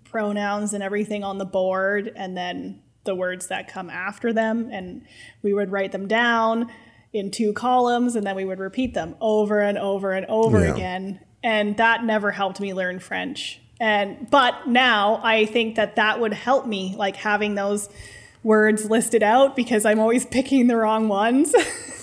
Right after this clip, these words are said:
Speaker 1: Like, I'm picking the wrong word to go with vous, or <laughs> you know what I mean?
Speaker 2: I do know what you mean.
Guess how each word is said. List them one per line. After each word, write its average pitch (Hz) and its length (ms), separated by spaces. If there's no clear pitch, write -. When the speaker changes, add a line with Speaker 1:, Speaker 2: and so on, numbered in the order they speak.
Speaker 1:
Like, 233 160
I'm 240 180
picking 254 300
the 233 80
wrong 214 360
word 214 300
to 214 80
go 202 160
with 208 180
vous, 190 600
or 214 220
<laughs> 302 1700
you 233 120
know 240 80
what 254 80
I 269 100
mean? 277 420
Speaker 2:
I 95 140
do 95 220
know 85 160
what 69 100
you 73 120
mean. 69 280